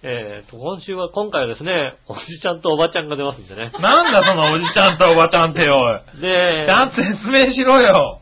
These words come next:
Speaker 1: えー、奈良歌三味線のですね、松永哲六さんという女性とですね、
Speaker 2: はい。
Speaker 1: ロマネスク二人組というですね、
Speaker 2: はい。
Speaker 1: えー、渋谷薫さん、尺八、高山玲奈さん、
Speaker 2: はいはいはい。
Speaker 1: ピアノというですね、
Speaker 2: うん。
Speaker 1: えー、全体的におじちゃんとおばちゃんな色をね、
Speaker 2: あーね。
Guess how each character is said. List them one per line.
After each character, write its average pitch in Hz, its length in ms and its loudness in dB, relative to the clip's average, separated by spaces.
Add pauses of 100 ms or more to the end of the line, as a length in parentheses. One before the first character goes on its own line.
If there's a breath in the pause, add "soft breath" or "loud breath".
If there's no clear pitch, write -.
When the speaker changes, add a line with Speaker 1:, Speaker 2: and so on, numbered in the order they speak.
(100)
Speaker 1:
え 120 260 -6
ー、 139 40 -12
奈 220 200 2
良 240 60 2
歌 240 120 -2
三 220 140 -2
味 185 80 -8
線 156 100 -6
の 120 100 -6
で 110 40 -8
す 131 80 -10
ね、 127 80 -6
松 143 380 -6
永 139 260 -6
哲 131 300 -14
六 151 240 -8
さ 135 180 -8
ん 127 140 -16
と - 120 -20
い 113 100 -12
う 104 40 -20
女 110 160 -14
性 110 180 -10
と 104 120 -16
で 98 160 -20
す - 20 -20
ね、 113 300 -14
Speaker 2:
は 185 100 -2
い。 170 40 -2
Speaker 1:
ロ 165 60 -2
マ 196 120 -4
ネ 202 100 -2
ス - 100 -14
ク 131 120 -12
二 151 160 -6
人 151 100 -6
組 143 200 -10
と 143 60 -6
い 139 60 -4
う 127 40 -10
で 110 120 -14
す 123 80 -20
ね、 123 300 -10 (160)
Speaker 2:
は 175 160 0
い。 - 180 -12
Speaker 1:
え 104 240 -14
ー、 - 60 -20
渋 151 120 -8
谷 123 80 -6
薫 113 360 -10
さ 104 80 -14
ん、 101 260 -16
尺 123 180 -14
八、 123 140 -12 (400)
高 127 180 -8
山 185 140 0
玲 143 60 -2
奈 139 100 2
さ 117 60 -4
ん、 - 20 -10
Speaker 2:
は - 0 -
い - 0 -
は 107 80 -12
い 95 40 -16
は 95 80 -16
い。 - 60 -20
Speaker 1:
ピ 151 100 -6
ア 139 60 -4
ノ 131 140 -10
と - 80 -20
い 95 40 -20
う - 20 -20
で 98 80 -20
す - 100 -20
ね、 117 80 -14
Speaker 2:
う - 20 -12
ん。 - 40 -10 (480)
Speaker 1:
え 104 120 -12
ー、 - 40 -20
全 113 140 -12
体 113 100 -10
的 110 100 -12
に 110 60 -14
お 113 100 -8
じ 117 80 -12
ち - 100 -8
ゃ 127 60 -4
ん 113 40 -14
と 131 80 -6
お 123 40 -4
ば 127 140 -2
ち 139 80 -6
ゃ - 20 -10
ん 123 80 -14
な 120 100 -8
色 120 240 -6
を 95 120 -14
ね、 110 180 -16
Speaker 2:
あ 139 640 2
ー 143 60 -8
ね。 175 60 -2